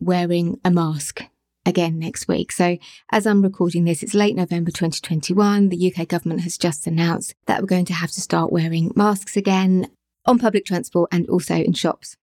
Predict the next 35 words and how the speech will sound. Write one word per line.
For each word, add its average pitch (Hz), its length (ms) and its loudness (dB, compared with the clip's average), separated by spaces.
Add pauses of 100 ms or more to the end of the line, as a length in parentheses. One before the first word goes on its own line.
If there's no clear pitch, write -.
(120)
So 233 500 2 (400)
I 370 120 4
get 214 240 0
why 185 120 2
people 185 280 0
are - 80 -2
asking 175 320 -2
about 165 400 -2
it, - 220 0 (160)
but 208 440 2 (120)
seriously, 175 760 -2 (420)
if 214 260 2
you've 214 120 0
seen 269 400 2
more 233 360 6
than 220 100 0
a 196 80 0
couple 190 220 -2
of 180 60 -6
posts 165 280 -6
about 160 320 -6
it, - 160 -6
that - 220 -4
should - 420 -2
be 175 160 2
a 165 80 -2
sign 170 640 -2
that 196 320 -2
perhaps 170 480 -2
you 170 160 2
ought - 100 -4
to 190 100 -4
pick - 380 -2
another 165 240 -2
topic. - 580 -2